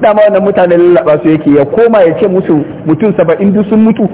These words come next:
Sai ta kuka wa Allah, ya ce, "Allah,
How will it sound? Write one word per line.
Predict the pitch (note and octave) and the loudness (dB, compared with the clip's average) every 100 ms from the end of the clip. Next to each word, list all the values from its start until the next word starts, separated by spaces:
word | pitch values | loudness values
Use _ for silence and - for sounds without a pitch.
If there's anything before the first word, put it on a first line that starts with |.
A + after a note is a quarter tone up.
| - - - - - - - - - - - - - | -8 -16 -16 -16 -14 -14 -16 -16 -16 -16 -16 -16 -8
Sai | F#3 G3 F#3+ | 0 0 0
ta | F#3+ | -2
kuka | G#3 A3+ A#3 A3 | 0 0 2 2
wa | F#3 | 2
Allah, | F3 E3 C#3+ | 0 0 0
ya | |
ce, | C#3+ D3+ | 0 0
"Allah, | E3+ E3+ | 2 2